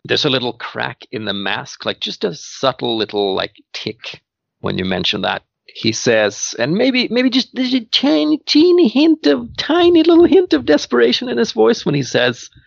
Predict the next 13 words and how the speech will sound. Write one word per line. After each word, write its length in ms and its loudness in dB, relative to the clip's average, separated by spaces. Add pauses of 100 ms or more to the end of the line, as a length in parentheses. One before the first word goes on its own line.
(280)
"Perhaps 380 -4
we 100 -6
can 380 -6
make 260 -4
a 200 -6 (100)
different 460 -4
type 260 -8
of 100 -6
deal, 460 -6 (120)
Mister 260 -4
Weld, 380 -2 (500)
Mister 320 -6
Reinhardt." 580 -8